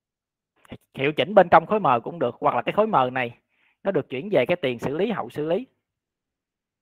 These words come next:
Đó là khối M chuẩn. Chuẩn.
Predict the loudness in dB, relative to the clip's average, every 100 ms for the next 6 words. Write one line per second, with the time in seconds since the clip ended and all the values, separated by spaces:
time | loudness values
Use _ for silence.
0 | _ 2 2 2 -2 -2 -4 -4 -8 -8
1 | -14 _ _ _ _ _ _ _ _ _
2 | _ _ _ _ _ _ -8 -8 -8